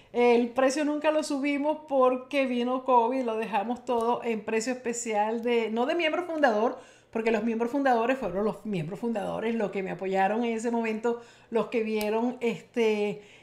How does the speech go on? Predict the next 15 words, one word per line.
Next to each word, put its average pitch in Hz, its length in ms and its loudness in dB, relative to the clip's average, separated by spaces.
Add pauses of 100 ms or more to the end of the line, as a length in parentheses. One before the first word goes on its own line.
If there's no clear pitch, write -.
(140)
eh, 202 400 0
que 220 80 -2
estábamos 214 500 0
abriendo 233 480 0
esto 233 300 0
y 247 80 -2
me 220 80 -4
dijeron, 226 580 0
"Dale, 226 320 4
Cecilia, 240 380 -4
yo 220 160 0
te 233 80 0
apoyo", 226 480 0
y 277 80 -2
todavía 226 480 0